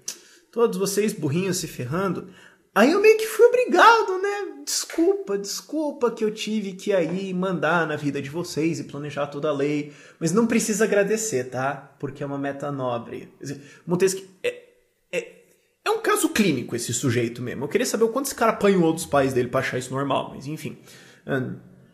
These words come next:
ele fala, "Os que querem estabelecer instituições precisam fazer o seguinte. Estabeleça propriedade comum da pro-, é, es-,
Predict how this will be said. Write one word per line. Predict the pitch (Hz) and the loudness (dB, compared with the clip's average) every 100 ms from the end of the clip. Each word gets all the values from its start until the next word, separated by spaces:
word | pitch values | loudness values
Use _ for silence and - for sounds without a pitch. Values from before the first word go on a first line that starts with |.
| _ _ - - | _ _ -16 -6
ele | 160 | 0
fala, | - 143 - - - - | 2 2 -2 -16 -20 0
"Os | 180 185 180 175 | 6 8 8 6
que | 233 | -2
querem | 226 294 254 | 2 4 4
estabelecer | 233 - 190 165 160 175 165 135 120 120 - - | 2 0 0 0 0 2 4 4 2 -2 -12 -8
instituições | 143 135 160 156 147 - 170 170 | -6 -4 -2 -2 -2 -2 -2 -2
precisam | 160 - 175 185 | -4 -4 -4 -2
fazer | 180 | -2
o | 175 | -2
seguinte. | 135 113 87 - - _ _ - - - | -4 -8 -10 -16 -18 _ _ -20 -20 -12
Estabeleça | - 220 233 240 233 233 180 139 113 - - | -2 4 8 8 8 6 8 6 4 -2 0
propriedade | 175 185 185 190 - | 2 6 6 6 4
comum | 220 190 196 208 180 | 2 2 2 0 2
da | 165 | 2
pro-, | - 165 - 113 - | 2 -2 -2 -8 -6
é, | 135 - | -4 -4
es-, | - - | -6 -8